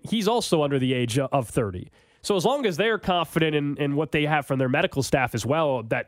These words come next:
hey, there's not any issue with the knee long term, between the two, just from a cost standpoint, if I could only pick one to bring back, Sneed and Chris Jones, considering performance, considering money,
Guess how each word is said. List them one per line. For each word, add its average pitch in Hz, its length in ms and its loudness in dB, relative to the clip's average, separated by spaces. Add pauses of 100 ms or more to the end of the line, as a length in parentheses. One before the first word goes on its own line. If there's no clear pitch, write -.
hey, 127 160 -2
there's 120 140 0
not 135 140 0
any 127 340 -4
issue 147 360 -2
with 131 140 -4
the 127 80 -4
knee 131 200 -2
long 120 240 2
term, 208 320 0 (440)
between 277 340 0
the 233 80 0
two, 233 260 -2
just 165 180 -2
from 190 200 2
a 139 40 2
cost - 760 -2 (260)
standpoint, 214 640 -2
if 165 100 -4
I 170 160 0
could 220 160 0
only 202 240 0
pick - 240 -2
one 104 320 -2 (240)
to 165 80 2
bring 143 220 -2
back, 92 320 -4 (320)
Sneed 208 580 -2
and 180 100 -2
Chris 185 220 -2
Jones, 127 240 0
considering 170 560 0
performance, 233 580 -2
considering 160 540 -2
money, 214 480 0